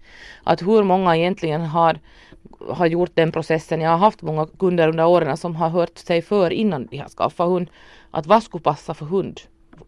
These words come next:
till vår familj. Och jag har inte en enda gång varit med om att det skulle ha varit, blivit ett dåligt som samarbete. Tvärtom så har det varit väldigt lyckat åt det hållet. Det är ganska få som gör det. De flesta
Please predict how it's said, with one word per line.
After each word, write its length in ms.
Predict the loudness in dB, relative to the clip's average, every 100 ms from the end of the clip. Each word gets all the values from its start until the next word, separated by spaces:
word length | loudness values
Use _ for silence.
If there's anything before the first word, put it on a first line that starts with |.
| -8
till 100 | -4
vår 220 | 0 0 -2
familj. 420 | -6 -8 -6 -2
Och 160 | 0
jag 80 | 0
har 140 | 0 -2
inte 380 | -4 -8 -4
en 120 | 0 0
enda 200 | 0 0
gång 200 | -2 0
varit 180 | -2
med 160 | -2 -4
om 80 | -4
att 100 | -6
det 100 | -10
skulle 200 | -10 -12
ha 60 |
varit, 400 | -10 -12 -12 -12
blivit 280 | -2 0 2
ett 80 | 0
dåligt 680 | 0 2 2 0 -4 -16 -20
som 220 | -8 -8
samarbete. 640 | -2 0 0 -4 -2 -4 -4
Tvärtom 640 | 0 -2 0 -4 -4 -6 -8
så 120 | -6
har 60 |
det 80 | -4
varit 220 | -2 -2
väldigt 360 | 0 -2 -2 -6
lyckat 360 | -10 -8 -10 -10
åt 80 | -6
det 120 | -6
hållet. 340 | -4 -4 -6 -8
Det 120 | -6
är 40 |
ganska 300 | -4 -4 -6
få 260 | -6 -4 -4
som 180 | -6 -4
gör 260 | -2 -2
det. 200 | -4 -10 -14 -10
De 140 | -8
flesta 420 | -4 -6 -4 -6